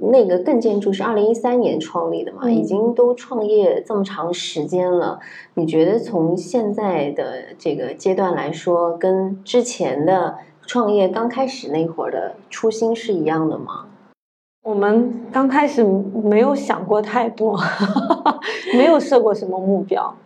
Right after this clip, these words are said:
Speaker 1: 嗯。
Speaker 2: 就是觉得想自-，想自己去主控一个设计和项目，是一开始就想如果有一个项目就好了，
Speaker 1: 嗯。
Speaker 2: 啊，然后一个项目做完再做下一个。其实当时没有给自己设立什么目标，是，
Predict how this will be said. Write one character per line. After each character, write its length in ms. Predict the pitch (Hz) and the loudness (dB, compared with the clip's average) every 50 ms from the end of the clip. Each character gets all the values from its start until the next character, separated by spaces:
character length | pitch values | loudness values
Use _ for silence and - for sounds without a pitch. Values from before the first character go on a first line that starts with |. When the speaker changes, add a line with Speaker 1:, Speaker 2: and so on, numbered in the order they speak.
| - - | -10 -4
Speaker 1:
嗯。 320 | 214 202 196 190 190 190 185 | 0 0 2 2 2 0 2
Speaker 2:
就 140 | 165 269 277 | 4 4 4
是 160 | 240 233 240 | 6 4 2
觉 180 | 196 - 190 190 | 4 6 4 6
得 380 | 196 220 220 214 208 208 208 208 - - | 6 4 4 4 4 2 0 -4 -10 -10
想 300 | - - 185 170 175 175 175 - | -2 -2 -2 -2 -2 -6 -10 -10
自-， 180 | - - 233 208 196 | -4 0 0 0 0
想 260 | - - - 208 185 185 | -2 -2 -2 -2 -2 0
自 140 | - 254 240 | 0 0 0
己 280 | 202 190 180 180 185 - - - - | 2 2 0 0 -2 -6 -8 -14 -16
去 560 | - - - 220 214 196 180 175 175 - - - - - - - - | -14 -4 0 4 4 4 4 4 2 -2 -4 -10 -14 -18 -20 -18 -4
主 120 | - 185 | -2 -2
控 260 | 175 - - 233 226 | -2 0 2 2 2
一 120 | 214 196 185 | 2 2 0
个 420 | 196 208 208 190 - - - - - | 2 0 0 0 0 -4 -4 -6 -8
设 260 | - - - 233 214 180 | -10 -4 -2 -2 -2 -2
计 240 | - - - - | -2 -4 -6 -6
和 140 | 196 202 202 | -4 -4 -6
项 260 | 196 - 233 226 202 | -4 -2 -4 -4 -4
目， 220 | - - - - - - - - - _ | -6 -10 -12 -14 -18 -20 -20 -20 -20 _
是 240 | - - 196 196 196 196 - - | -8 -4 -4 -4 -4 -4 -6 -2
一 120 | 240 247 - | 0 0 2
开 160 | 208 233 233 | 4 4 4
始 60 | 214 | 4
就 100 | 226 220 | 4 2
想 260 | 208 - 220 - - 185 | 2 2 -6 -6 -4 0
如 100 | 190 190 | 0 2
果 100 | 190 214 | 4 4
有 140 | 208 202 175 | 4 4 2
一 60 | 170 | 0
个 60 | 180 | -2
项 280 | 185 - - 208 196 190 | -2 -2 -2 -2 -2 -2
目 40 | 185 | -4
就 100 | - - | -6 -8
好 200 | - - - 190 | -8 -6 -8 -10
了， 120 | - - - - - _ - - - - 214 | -10 -12 -20 -20 -20 _ -20 -20 -14 -6 -2
Speaker 1:
嗯。 120 | 202 202 | -2 -2
Speaker 2:
啊， 320 | 202 202 180 190 196 196 196 196 | 0 -2 -4 -4 -4 -6 -4 -2
然 140 | 233 196 196 | -2 -2 0
后 180 | 190 214 214 214 | 2 4 4 4
一 180 | 208 208 202 | 4 4 4
个 80 | 214 220 | 2 2
项 180 | 214 226 220 208 | 4 2 2 2
目 80 | 202 | 2
做 220 | 196 196 226 202 196 | 0 0 0 0 0
完 200 | 180 - - 196 | -2 -4 -4 -2
再 120 | 202 202 | -2 -2
做 180 | 202 208 214 202 | 0 0 -2 -2
下 300 | 202 - 220 208 208 202 | 0 -2 -4 -4 -2 -6
一 60 | 202 | -8
个。 260 | - - 233 220 - - - - - - _ | -8 -8 -12 -12 -12 -16 -20 -20 -20 -20 _
其 160 | - - - 220 | -10 -4 -2 0
实 100 | 240 254 | 0 2
当 220 | 254 254 254 254 | 2 4 2 2
时 140 | 254 247 226 | 2 2 2
没 120 | 214 220 | 4 6
有 140 | 240 254 220 | 6 6 4
给 120 | 190 175 175 | 2 0 -4
自 160 | - - 196 | 0 2 2
己 100 | 180 175 | 2 2
设 180 | 175 - - 190 | 0 0 0 2
立 120 | 185 180 | 2 0
什 120 | 175 185 180 | 0 0 -4
么 120 | 185 185 | -4 -2
目 160 | 185 190 190 196 | 0 0 -2 -2
标， 280 | - - - - - - | -4 -8 -8 -8 -8 -16
是， 300 | - - - 208 202 202 | -16 -6 -4 -2 -4 -4